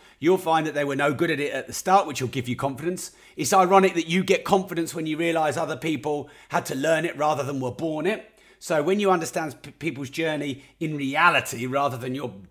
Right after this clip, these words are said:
perceived fantasy that they're all amazing and they were born like that and they look so effortless. Um, you know, I think Bruce Lee used to say, "I'm not scared of someone who can do, um, ten thousand different kicks. I'm scared of someone who can do one kick, but they've practiced ten thousand times." Of,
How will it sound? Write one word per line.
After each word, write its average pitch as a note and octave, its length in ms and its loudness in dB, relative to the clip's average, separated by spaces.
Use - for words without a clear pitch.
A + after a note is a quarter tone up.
perceived E3+ 500 -2
fantasy D#3 500 0
that B2+ 140 -6
they're C#3+ 200 -2
all D#3+ 160 0
amazing C3+ 400 0
and C#3 100 -4
they D3 60 -2
were B2 140 -6
born D#3 340 -4
like A2 240 -8
that C3 140 -4
and C3 80 -6
they C3 80 -4
look E3+ 180 -6
so C3+ 240 -10
effortless. C#3+ 720 -10
Um, C3+ 340 -6
you C#3+ 100 -12
know, C3+ 60 -6
I B2 40 -8
think D3 200 -10
Bruce C#3+ 260 -10
Lee D3 80 -8
used C#3 280 -6
to B2 60 -12
say, C3+ 300 -6
"I'm C3 140 -4
not C#3 140 -8
scared C#3+ 280 -6
of A#2 80 -10
someone C3 320 -6
who C3 120 -6
can B2 220 -8
do, C3 340 -4
um, B2 200 -4
ten D3 180 -6
thousand C3 280 -4
different B2+ 200 -8
kicks. - 340 -6
I'm A#2 100 -6
scared C#3 300 -6
of A#2 100 -8
someone C#3 440 -6
who C#3 160 -6
can C3+ 200 -6
do C3+ 220 -2
one C#3+ 240 -2
kick, C3+ 240 -10
but C#3+ 120 -2
they've B2+ 120 -8
practiced D3 440 -8
ten C#3 200 -8
thousand A#2 280 -6
times." B2 280 -4
Of, - 80 -18